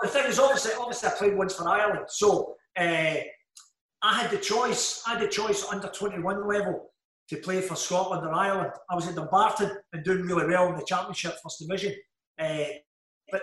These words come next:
I've got to say, the Scotland under twenty-one team at the time,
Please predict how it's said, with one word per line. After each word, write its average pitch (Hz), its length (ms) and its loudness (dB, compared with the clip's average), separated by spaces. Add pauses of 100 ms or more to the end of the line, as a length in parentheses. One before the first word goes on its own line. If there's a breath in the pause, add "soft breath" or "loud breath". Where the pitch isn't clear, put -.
I've 180 100 -2
got 226 120 2
to 190 40 2
say, 190 160 0
the 170 60 -2
Scotland 220 460 0
under 180 180 0
twenty-one 185 480 -4
team 202 200 -4
at 175 80 -10
the 196 140 -4
time, 160 120 -4